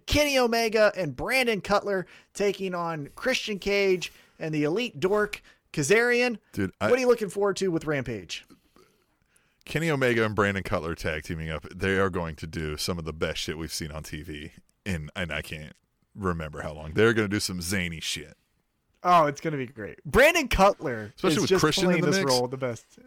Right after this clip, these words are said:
Speaker 2: And remember, we've been told from all accounts, like, Christian is the fucking Pat Patterson of this time frame of, like, working out a match and,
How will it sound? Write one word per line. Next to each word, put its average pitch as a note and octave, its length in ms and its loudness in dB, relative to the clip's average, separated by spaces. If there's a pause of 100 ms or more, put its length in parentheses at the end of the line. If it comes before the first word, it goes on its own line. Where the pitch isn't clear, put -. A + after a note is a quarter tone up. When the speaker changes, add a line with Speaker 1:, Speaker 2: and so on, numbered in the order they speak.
Speaker 2:
And B2 80 2
remember, F#3 320 6
we've E3+ 200 4
been A3 160 2
told A3 360 6
from A2 240 -4
all C3 220 2
accounts, F#3+ 280 -2
like, - 120 -6
Christian D3 360 2
is C#3 140 -4
the A#2 120 -4
fucking B2+ 300 -4
Pat D3+ 280 -2
Patterson E3 500 -4
of D3 100 -4
this E3 180 2
time F3+ 300 0
frame A#2 260 -2
of, G2+ 100 -4
like, F#2 280 -2
working B2 340 4
out C#3+ 140 0
a D3 60 -4
match D3 420 -4
and, F#2 180 -8